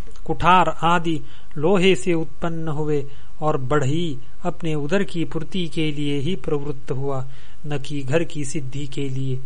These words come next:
यो इस लोक में अपने अपने भिन्न भिन्न प्रयोजन के लिए अवस्थित पदार्थों की, यानी क्रियाकारक रूप पदार्थों की सामग्री से अर्थतः, अ,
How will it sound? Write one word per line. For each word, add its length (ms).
यो 260
इस 200
लोक 380
में 240
अपने 360
अपने 340
भिन्न 340
भिन्न 400
प्रयोजन 540
के 240
लिए 260
अवस्थित 580
पदार्थों 600
की, 240
यानी 300
क्रियाकारक 880
रूप 380
पदार्थों 580
की 200
सामग्री 600
से 220
अर्थतः, 400
अ, 140